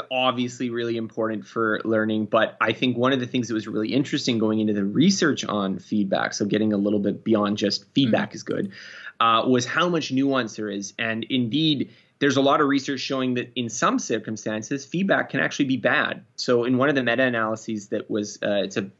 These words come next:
Speaker 1: real famous meta-analysis done by Abraham Kluger and, uh, Angelo Danesi, they found that in, I think it was about nearly thirty-seven percent of the studies that they looked at, feedback actually had a negative effect. And the reason why is that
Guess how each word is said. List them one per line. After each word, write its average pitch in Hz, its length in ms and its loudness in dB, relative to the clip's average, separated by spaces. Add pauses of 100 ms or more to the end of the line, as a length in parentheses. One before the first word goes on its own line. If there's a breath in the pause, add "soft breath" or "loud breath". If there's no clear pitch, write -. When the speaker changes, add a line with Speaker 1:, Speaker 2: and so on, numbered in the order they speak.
Speaker 1:
real 127 200 4
famous 117 340 -2
meta-analysis 110 560 0
done 104 180 0
by 101 160 0
Abraham 104 300 -2
Kluger 104 460 0
and, 95 180 0 (400 loud breath)
uh, 98 40 0 (120)
Angelo 113 380 2
Danesi, 104 580 2 (320 loud breath)
they 123 180 4
found 117 440 2
that 110 100 2
in, 110 280 -2
I 107 120 -4
think 202 220 -6
it - 60 -2
was 370 140 -2
about 156 220 0
nearly 139 360 4
thirty-seven 127 920 2
percent 110 520 -6
of 101 80 -2
the 107 80 -6
studies 147 500 0
that 107 140 -6
they 104 100 -2
looked 98 300 -6
at, 98 320 -6
feedback 127 500 0
actually 110 300 -6
had 113 100 -6
a 107 60 -4
negative 104 420 -2
effect. - 400 -10 (580 loud breath)
And 139 220 4
the 143 80 6
reason 185 460 4
why 139 260 4
is 113 280 0
that - 220 -2